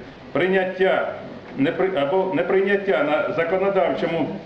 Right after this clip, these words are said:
рівні вищим законодавчим органом держави, держави, або ж прийняття їх без врахування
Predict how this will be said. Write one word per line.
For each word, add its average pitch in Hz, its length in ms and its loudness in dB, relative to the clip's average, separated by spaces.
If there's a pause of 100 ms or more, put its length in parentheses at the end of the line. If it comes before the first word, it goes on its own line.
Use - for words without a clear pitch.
(120)
рівні 165 360 0
вищим 170 420 0
законодавчим 165 800 0
органом 156 340 2
держави, 151 500 2 (500)
держави, 147 480 2
або 214 240 0
ж - 60 0 (140)
прийняття 196 640 2
їх 139 120 -2
без - 120 0
врахування 185 760 2